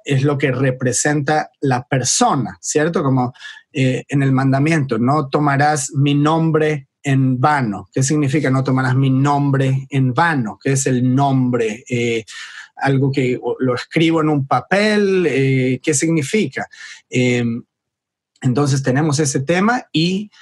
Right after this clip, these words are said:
Eh, vemos ya para el tiempo de Yeshua, el tiemp-, el periodo del segundo templo en Israel, eh, en los registros históricos de la Mishnah, que, eh, era muy común citar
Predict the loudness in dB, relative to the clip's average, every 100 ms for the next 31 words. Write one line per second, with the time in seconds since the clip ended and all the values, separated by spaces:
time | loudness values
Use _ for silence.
0 | -20 -20 _ -2 0 2 0 -2 0 2
1 | 2 0 -2 -4 -2 0 0 0 0 0
2 | 0 0 0 0 0 0 0 0 2 2
3 | 0 -4 -2 0 2 0 0 -2 -6 -4
4 | -2 0 0 2 2 2 0 0 0 0
5 | 0 2 0 0 0 0 0 0 0 0
6 | 0 0 -2 -2 0 2 0 -2 -6 -4
7 | -2 -2 -6 -10 _ -6 -2 0 0 -2
8 | -4 -10 -20 -8 -4 -2 0 -2 0 -2
9 | -2 -2 -2 0 2 2 0 0 -2 -2
10 | 0 0 0 -4 -10 -20 -20 -20 -4 0
11 | 2 0 -4 -12 -20 _ -4 -2 -2 -4
12 | -4 0 2 2 2 2 2 2 -2 0
13 | 2 2 2 0 -2 -6 -10 -6 -4 -2
14 | -2 0 0 0 -2 -6